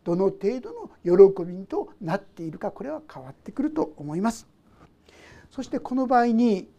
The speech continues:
羊、この羊飼いたちに御使いは何と言ったか。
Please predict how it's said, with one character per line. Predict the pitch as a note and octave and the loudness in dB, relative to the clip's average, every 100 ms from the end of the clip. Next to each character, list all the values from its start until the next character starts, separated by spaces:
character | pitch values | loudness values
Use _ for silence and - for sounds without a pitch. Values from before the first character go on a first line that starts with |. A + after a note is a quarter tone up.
| _ _ _ _ _ _ | _ _ _ _ _ _
羊、 | - - G3+ - | -20 -16 -16 -14
こ | - | -6
の | F3 F3 - - | -2 -2 -6 -20
羊 | - A3 G#3 | -12 -8 0
飼 | G#3 | 0
い | |
た | F3+ | 0
ち | E3+ E3+ | -6 -6
に | D#3+ E3 - | -8 -8 -8
御 | F3 | -8
使 | E3+ - G#3+ | -6 -2 2
い | |
は | G3 | 2
何 | A3 F4+ | 0 -4
と | - | -4
言 | B3+ | -10
っ | |
た | - C3 | -10 -20
か。 | - | -20